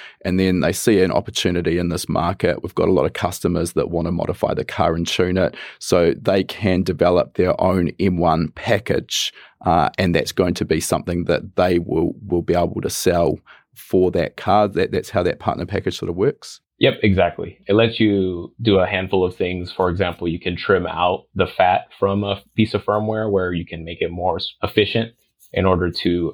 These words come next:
Speaker 2: fit a lot of the, uh, what we would call O E M integration functions to maintain the rest of the car's functionality.
Speaker 1: So, uh, uh, I'm glad that you just brought that up, because this is the, the next point that needs to be discussed. Back when I first got, uh,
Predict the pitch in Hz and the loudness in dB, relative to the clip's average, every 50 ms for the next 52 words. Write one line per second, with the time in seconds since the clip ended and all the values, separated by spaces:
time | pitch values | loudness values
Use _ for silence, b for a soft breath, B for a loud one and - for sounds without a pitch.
0 | - - - - 107 101 - - - - 90 90 90 87 87 82 85 87 87 85 | -8 -14 0 2 2 2 4 2 0 2 4 4 4 2 0 -4 -6 -6 -4 -4
1 | 82 82 82 82 80 80 80 80 80 82 85 87 87 - 87 85 80 - - 87 | -4 -4 -4 -4 -4 -4 -6 -8 -8 -6 -4 -2 0 2 2 0 0 0 -2 -2
2 | 80 69 85 85 92 90 85 85 85 85 82 - 87 87 92 - - 98 98 - | 0 2 2 2 2 2 0 -2 -4 -6 -4 0 0 0 2 2 0 -2 0 0
3 | - 101 - - - 101 101 101 - - - - 92 87 82 82 85 - - 95 | -2 -2 -2 -6 -6 -6 -6 -8 -10 -14 -8 -4 -4 -2 -2 -4 -6 -4 -4 -4
4 | 85 85 85 82 85 82 82 80 85 82 80 80 80 82 82 82 - - - - | -4 -4 -8 -10 -12 -12 -10 -8 -8 -8 -8 -6 -4 -2 -2 -2 -4 -4 -6 -6
5 | - - - 50 - - - - - - - - - - - - - - - - | -4 -2 -4 -4 -4 -8 -12 -8 -6 -6 -6 -6 -8 -4 -4 -4 -4 -6 -10 -16
6 | _ _ _ B B B B B B B - - 170 - - _ _ - 135 - | _ _ _ B B B B B B B -2 0 0 0 0 _ _ 0 0 0
7 | - _ _ _ _ _ _ _ _ - 131 123 - - 120 120 117 117 127 131 | -2 _ _ _ _ _ _ _ _ 0 0 0 2 2 2 2 4 4 4 4
8 | 131 123 - 110 113 107 113 107 101 - _ - 110 101 - - 107 98 98 98 | 4 4 2 2 2 4 2 0 0 0 _ 2 2 2 4 4 4 4 4 4
9 | 92 78 - - - - - 107 92 90 - - - - 101 - - - 98 107 | 4 2 0 -4 -8 -6 -4 -4 -4 -4 -4 -10 -12 -12 -14 -14 -12 -2 0 0
10 | 104 - - 95 95 - - 92 82 - - - - - - _ - - 101 95 | 0 2 2 0 0 2 2 2 2 2 0 -4 -14 -20 -20 _ -6 -2 -2 0
11 | 95 101 98 - - - - - 104 95 - - 87 85 87 90 - - - 87 | 2 2 0 0 -2 -10 -4 -2 0 0 0 0 -2 -2 -2 -2 -4 -4 -4 -4
12 | 85 - - - - - 107 69 - - - _ _ _ 123 117 98 - - - | -4 -2 -6 -2 0 0 0 0 0 -6 -12 _ _ _ 0 0 0 -2 -6 -4
13 | - 104 107 101 95 - - 95 92 - - 101 87 67 - - _ _ - - | 0 2 4 4 4 2 2 0 -2 2 2 2 2 2 0 -4 _ _ -14 -14
14 | - - - 101 90 | -12 -4 -2 0 0